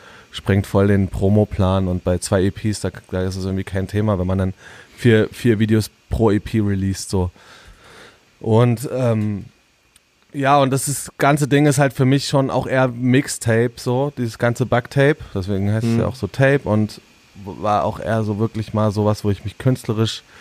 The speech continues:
Speaker 1: komplett ausprobiert hab und, ähm, und ich das, das erste Ding in sich so geschlossen ganz gut fand, so, und das zweit-, die zweite auch irgendwie alles ganz gut zusammengepasst hat, so.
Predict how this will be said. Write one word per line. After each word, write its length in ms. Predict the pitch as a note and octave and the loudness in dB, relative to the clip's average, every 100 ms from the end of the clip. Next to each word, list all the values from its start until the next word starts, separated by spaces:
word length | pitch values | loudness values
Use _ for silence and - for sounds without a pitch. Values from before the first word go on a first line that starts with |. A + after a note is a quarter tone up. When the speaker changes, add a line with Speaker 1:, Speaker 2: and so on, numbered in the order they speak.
| - - - | -20 -20 -20
Speaker 1:
komplett 340 | - A#2 B2+ - | -2 2 2 2
ausprobiert 640 | C3 C#3 - A#2+ B2+ A2 | 0 0 -2 2 0 2
hab 240 | B2+ B2+ - | -2 -2 -2
und, 440 | A2+ A2+ G#2+ - _ _ _ _ _ _ _ - | -2 0 -2 -8 _ _ _ _ _ _ _ -4
ähm, 640 | A2+ G#2+ G#2+ G#2 G2+ G2 F#2+ - _ _ - | 2 4 4 4 2 0 -2 -10 _ _ -6
und 200 | G#2+ A2+ | -2 0
ich 200 | A2 - - | -2 -6 -8
das, 360 | A2+ - - - _ | -8 -6 -12 -16 _
das 160 | - - | -20 -2
erste 420 | C3+ D3 - D3+ | 2 2 2 -2
Ding 260 | B2 D3 D3 | 2 2 4
in 120 | C#3 | 2
sich 240 | B2+ B2 - | 0 -2 0
so 320 | B2+ B2+ A#2 - - - _ | 0 2 -2 -12 -20 -20 _
geschlossen 420 | B2 C3 C3+ B2 | -2 2 2 2
ganz 200 | A#2+ A#2 | -2 -2
gut 180 | C3 - | -4 0
fand, 260 | C3 A#2+ A2+ | 0 0 0
so, 240 | A#2 A2+ | 0 2
und 140 | G#2+ | -2
das 120 | G2 - | -4 -4
zweit-, 380 | A#2 A#2 - | 2 2 0
die 120 | A2+ - | -8 -4
zweite 500 | A2 A2 A2 G#2 - - | 0 2 2 0 -2 -4
auch 240 | G#2 A#2 | -2 0
irgendwie 260 | A2+ A2+ G#2+ | 0 0 0
alles 300 | G2 A2 - | 0 -2 -2
ganz 180 | G#2 G2+ | -6 -4
gut 160 | G#2+ | -8
zusammengepasst 640 | - G#2+ G#2+ G2+ G#2+ G#2 - | -4 -2 -2 -2 -4 -4 -6
hat, 140 | G2+ | -8
so. 220 | G2+ G2+ | -4 -6